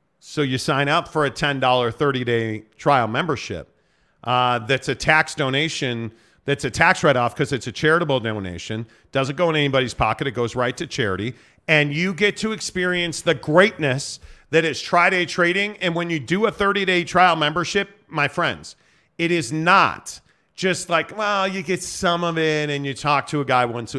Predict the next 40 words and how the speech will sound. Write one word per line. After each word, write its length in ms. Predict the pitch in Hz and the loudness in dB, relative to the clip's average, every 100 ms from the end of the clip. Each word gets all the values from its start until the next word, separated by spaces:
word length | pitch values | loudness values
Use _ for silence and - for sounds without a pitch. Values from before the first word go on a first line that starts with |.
| 120 | -8
No, 260 | 131 135 | -4 -4
you 180 | 117 123 | -4 -6
get 240 | 135 143 - | -4 -4 0
the 80 | |
whole 280 | 160 143 139 | 2 2 0
thing. 300 | 120 123 71 - _ _ _ _ _ - | -2 -10 -12 -18 _ _ _ _ _ -6
Because 480 | 170 165 185 160 - _ - | -4 0 2 0 -4 _ -14
what 580 | 139 139 196 226 - - | -2 4 4 2 -14 -8
Tri-Day 460 | 180 185 180 170 | 2 2 4 0
Trading 460 | 156 185 160 151 143 | -2 -2 0 -2 -2
knows 280 | 147 147 117 | -2 -2 -4
is 200 | 110 135 | -6 -4
when 120 | 127 | -6
you 60 | |
go 160 | 123 147 | 0 0
through 200 | 156 175 | 0 -2
a 40 | |
thirty-day 460 | 147 160 160 151 143 | -2 -2 -2 -2 -4
trial 260 | - 147 131 | 0 2 2
membership, 560 | 123 131 131 180 175 - _ _ | -2 -4 -4 -4 -6 -16 _ _
you're 80 | 127 | -6
gonna 160 | 165 165 | -2 -2
understand 520 | 170 151 - 160 147 | -2 -4 -4 -4 -4
that 160 | 123 | -4
day 160 | 147 147 | -2 -2
trading 420 | 151 175 175 175 | -2 -4 -4 -4
is 120 | 156 | -8
going 220 | - 143 120 | -6 -8 -8
to 100 | 113 | -10
change 720 | - - 143 143 147 - - _ _ _ | -8 -4 -4 -4 -8 -12 -18 _ _ _
your 260 | 107 131 117 | -4 -2 -2
life. 560 | 120 123 110 - - - | -2 -4 -4 -10 -18 -10
And 440 | 143 139 131 127 - _ _ _ _ | -4 -2 -2 -4 -12 _ _ _ _
I 160 | 135 147 | 0 0
met 300 | 156 175 190 | 2 0 0
a 80 | 202 | 2
guy 340 | 190 180 175 | 4 6 6
the 180 | 160 165 | 4 0
other 180 | 165 165 | 0 0
day, 580 | 165 165 165 165 165 | 2 2 0 -2 -4